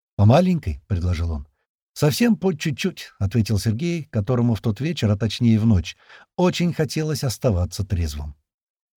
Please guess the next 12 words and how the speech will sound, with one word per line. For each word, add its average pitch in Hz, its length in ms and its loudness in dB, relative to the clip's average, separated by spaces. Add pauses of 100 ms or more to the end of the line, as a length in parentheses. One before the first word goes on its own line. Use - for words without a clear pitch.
(120)
Сазонов 226 560 4
плеснул 170 440 0
из 101 100 2
банки 175 300 -2
в 101 60 2
два 160 140 -2
стакана, 147 560 -2
буквально 113 480 2
на 110 120 4
донышке. 82 500 -4 (600)
«За 190 160 4
нас», — 180 400 0